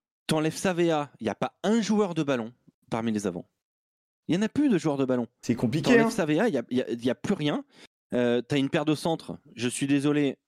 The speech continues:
Speaker 1: elle n'est pas au niveau des All Blacks.
Speaker 2: Ah, il y a une
Speaker 1: Voilà,
Speaker 2: paire, il y a une paire de
Speaker 1: Avili,
Speaker 2: centres.
Speaker 1: euh, c'est pas au niveau
Speaker 2: En fait,
Speaker 1: des
Speaker 2: il y a
Speaker 1: All
Speaker 2: pas de
Speaker 1: Blacks.
Speaker 2: douze. En fait, Lienert Brandt,
Speaker 1: Ah, il y a pas de douze.
Speaker 2: Li-, Lienert Brandt, depuis qu'il est blessé, les Blacks, je pense que c'est un peu comme, euh,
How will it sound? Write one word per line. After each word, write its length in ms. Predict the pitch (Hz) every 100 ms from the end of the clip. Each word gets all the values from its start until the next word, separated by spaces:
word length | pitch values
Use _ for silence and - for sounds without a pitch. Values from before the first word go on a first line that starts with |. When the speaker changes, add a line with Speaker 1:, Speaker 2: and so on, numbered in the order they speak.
| _ _ _ _
Speaker 1:
elle 140 | - -
n'est 100 | -
pas 160 | -
au 80 | 190
niveau 340 | 160 139 151
des 80 | 123
All 120 | 110
Blacks. 260 | 104 110 240
Speaker 2:
Ah, 80 | -
il 60 | 107
y 40 |
a 20 |
une 60 | 123
Speaker 1:
Voilà, 180 | 127 143
Speaker 2:
paire, 60 | 98
il 40 |
y 20 | 127
a 20 |
une 80 | 123
paire 160 | 147
de 60 | 135
Speaker 1:
Avili, 120 | 143
Speaker 2:
centres. 220 | 147 165 135 -
Speaker 1:
euh, 320 | 143 143 160 - - -
c'est 140 | - 214
pas 140 | 247
au 60 | 226
niveau 180 | 180
Speaker 2:
En 20 | 156
fait, 80 |
Speaker 1:
des 60 | 233
Speaker 2:
il 20 |
y 20 |
a 20 | 220
Speaker 1:
All 40 |
Speaker 2:
pas 80 | 233
de 60 | 180
Speaker 1:
Blacks. 180 | 277
Speaker 2:
douze. 120 | 127 - - _
En 80 | -
fait, 240 | 160 156 -
Lienert 320 | 180 214 196
Brandt, 200 | 143 185
Speaker 1:
Ah, 40 | 262
il 40 |
y 40 |
a 40 | 262
pas 80 | 135
de 60 |
douze. 220 | 104 90 -
Speaker 2:
Li-, 180 | 208 -
Lienert 360 | 185 269 226
Brandt, 360 | 143 151 226 - - _ _
depuis 320 | 135 185 247 254
qu'il 180 | -
est 80 | 151
blessé, 560 | 131 147 139 156 233 - _ _ _ _ _ _ _ -
les 140 | 135
Blacks, 480 | 120 147 214 - - _ _ _ _ _ - 605 659 698 698 784 831 - -
je 120 | -
pense 180 | - 247
que 100 | -
c'est 140 | 143
un 100 | -
peu 180 | 165 262
comme, 200 | 262 185
euh, 200 | 170 156